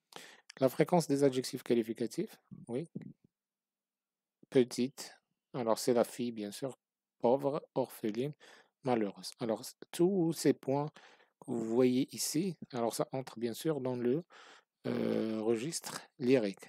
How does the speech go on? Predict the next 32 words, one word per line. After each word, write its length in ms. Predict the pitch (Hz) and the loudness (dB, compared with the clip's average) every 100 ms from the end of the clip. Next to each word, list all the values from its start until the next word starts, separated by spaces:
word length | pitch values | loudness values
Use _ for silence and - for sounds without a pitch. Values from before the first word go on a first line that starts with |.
| - | -6
Alors, 260 | 127 131 - | 2 4 4
il 140 | 147 | 4
y 40 | 160 | 4
a 40 | - | 2
aussi 320 | 143 - 165 | 2 6 6
le, 140 | 165 | 6
l'utilisation 680 | 151 135 135 123 123 - 160 | 2 0 2 4 4 2 0
des 120 | 143 | 0
figures 400 | - 123 139 135 | 0 0 0 0
de 80 | 120 | 0
rhétorique, 580 | 110 107 110 147 185 - - - - _ _ | 0 0 2 2 0 -8 -20 -20 -20 _ _
gradation, 680 | - 113 107 101 - 127 117 - - - | 2 4 4 0 0 0 -2 -6 -14 -6
alors, 320 | 113 107 101 | 0 0 0
euh, 180 | 104 101 90 - - | -4 -6 -10 -18 -10
mépriser, 920 | 120 123 156 - 147 139 127 135 143 | -6 0 -2 -2 -2 -2 0 0 0
repousser. 680 | 131 143 - 135 - 139 - - - - _ | 0 -2 -2 -2 0 -4 -4 -16 -20 -20 _
Alors, 180 | - 127 | -6 0
si 100 | 139 | 2
vous 160 | 135 139 | 6 8
avez 220 | 139 131 | 8 6
bien 220 | 131 135 | 4 2
suivi 540 | - 127 120 123 127 - - - - | 4 6 6 6 2 -2 -20 -20 -2
le 320 | 117 123 120 | 2 4 4
cours 260 | 113 120 113 | 0 -2 0
de 400 | 117 117 113 131 | 2 4 2 2
lecture, 420 | 120 - - 151 | 0 0 0 0
vous 200 | 131 123 | 2 4
allez 300 | 123 135 151 - _ | 4 4 0 -4 _
identifier 800 | 147 139 135 120 113 - 131 143 | 0 2 2 0 -4 -4 -4 -2
et 40 | 131 | 0
dégager 380 | 123 117 117 - | 2 2 -2 -2
quelques 420 | 117 - 139 | -2 0 -2